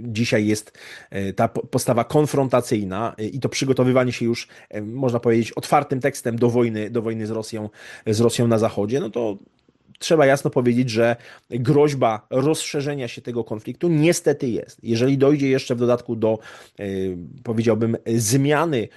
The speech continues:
mm, głębszej s-, geostrategii amerykańskiej, jeszcze mocniejszego przesunięcia s-,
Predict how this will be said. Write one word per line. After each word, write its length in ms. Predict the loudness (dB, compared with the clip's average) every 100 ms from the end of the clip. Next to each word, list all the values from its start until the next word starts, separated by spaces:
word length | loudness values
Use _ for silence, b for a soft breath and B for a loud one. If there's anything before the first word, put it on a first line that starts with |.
| B B _
mm, 540 | -18 -12 -10 -8 -4
głębszej 500 | 4 6 6 2 -2
s-, 140 | -2 -4
geostrategii 720 | -2 0 0 0 -2 0 0
amerykańskiej, 640 | 0 0 -2 -2 -4 -2 -4
jeszcze 200 | -2 -4
mocniejszego 480 | -4 -6 -4 -4
przesunięcia 480 | -4 -6 -6 -4 -4
s-, 140 | -6